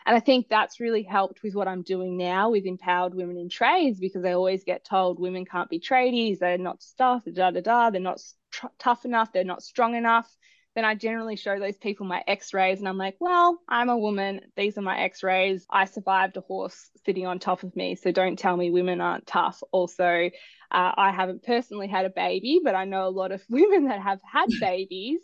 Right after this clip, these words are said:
Speaker 1: and I don't know if you guys would be able to survive that journey either. So <laughs> don't tell me that women aren't tough enough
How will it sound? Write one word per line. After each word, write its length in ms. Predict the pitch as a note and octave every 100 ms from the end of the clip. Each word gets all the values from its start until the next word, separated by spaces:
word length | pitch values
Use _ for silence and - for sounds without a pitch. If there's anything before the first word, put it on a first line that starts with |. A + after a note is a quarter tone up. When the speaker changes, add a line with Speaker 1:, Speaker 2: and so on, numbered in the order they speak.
| -
Speaker 1:
and 440 | G3+ G3+ G3 G3 - -
I 120 | G3+
don't 180 | G3+ F#3+
know 140 | G3
if 160 | F#3 -
you 100 | F#3
guys 320 | F#3 F#3 F3+
would 120 | F#3
be 160 | F#3 F#3+
able 160 | F#3
to 80 | -
survive 540 | - F#3+ G3 F3 F3 F3+
that 220 | F#3 -
journey 440 | - F#3 F3 E3+ E3
either. 440 | F#3+ F#3+ F3+ - F#3 -
So 240 | G#3 G3 G#3
<laughs> 40 |
don't 380 | B3+ A#3 F#4 -
tell 400 | - - G#4 E4+
me 240 | F4 E4+ C#4
that 180 | D4 B3+
women 320 | D#4+ D4+ D4
aren't 280 | C#4+ A#3+ _ -
tough 220 | B3 C#4+
enough 360 | B3 A#3 G#3+